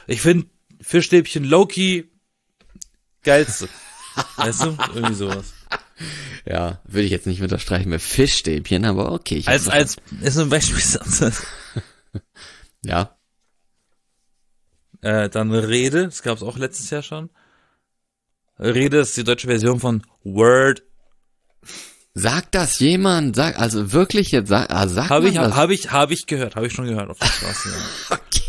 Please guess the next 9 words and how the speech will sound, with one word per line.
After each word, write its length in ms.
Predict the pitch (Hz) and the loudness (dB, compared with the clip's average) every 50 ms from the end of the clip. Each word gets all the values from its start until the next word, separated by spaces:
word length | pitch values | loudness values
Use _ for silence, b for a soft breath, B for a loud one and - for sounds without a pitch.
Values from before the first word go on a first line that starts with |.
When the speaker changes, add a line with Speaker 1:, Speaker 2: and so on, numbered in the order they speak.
| - - - | -2 -2 -2
Speaker 1:
Schere 680 | - - - 139 139 147 156 160 165 180 190 196 - - - - - | -2 0 2 2 2 4 4 4 4 4 2 2 -2 -6 -12 -12 -6
ist, 300 | - 131 139 - - - - | -4 -2 0 0 -2 -2 -2
äh, 200 | - 127 123 117 | -2 0 0 2
auch 180 | 98 107 120 123 | 0 0 -4 -6
von 180 | - - 156 | -6 -6 -8
letztem 300 | 151 151 151 - - 151 | -8 -8 -10 -10 -12 -10
Jahr 100 | 151 151 | -10 -8
noch 160 | 151 156 156 - | -8 -10 -10 -6
drinne. 360 | - 151 147 147 160 196 | -6 -6 -6 -6 -8 -12